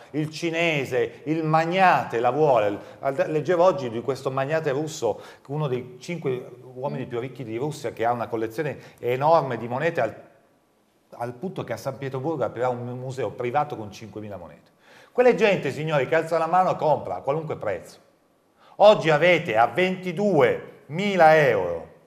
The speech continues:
scusate, ventisettemilatrecento euro, la possibilità di accesso a quel livello di moneta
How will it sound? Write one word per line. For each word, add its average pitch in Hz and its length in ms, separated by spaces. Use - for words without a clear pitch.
scusate, 151 400
ventisettemilatrecento 175 1700
euro, 95 600
la 151 180
possibilità 185 440
di 156 120
accesso 190 880
a 143 160
quel 190 440
livello 151 680
di 107 140
moneta 123 680